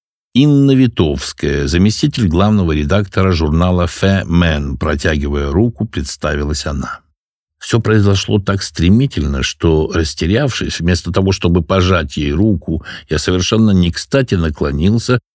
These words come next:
чтобы поцеловать её, а, заметив удивлённый взгляд посетительницы,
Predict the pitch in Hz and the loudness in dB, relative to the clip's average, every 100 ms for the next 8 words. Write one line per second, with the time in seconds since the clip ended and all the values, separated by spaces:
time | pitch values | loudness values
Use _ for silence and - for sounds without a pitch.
0 | _ - - 104 101 98 117 - 135 139 | _ -14 2 2 2 -2 -4 0 2 2
1 | 131 90 - - 69 71 67 _ _ _ | 2 0 -4 -6 -4 -4 -8 _ _ _
2 | 80 76 87 90 85 80 - 87 80 82 | -2 2 2 2 2 -4 0 2 4 4
3 | 85 82 76 73 67 69 92 117 - 101 | 2 2 0 -2 -2 0 2 2 0 -2
4 | - 95 107 98 101 101 - 107 | -2 0 0 2 2 2 2 0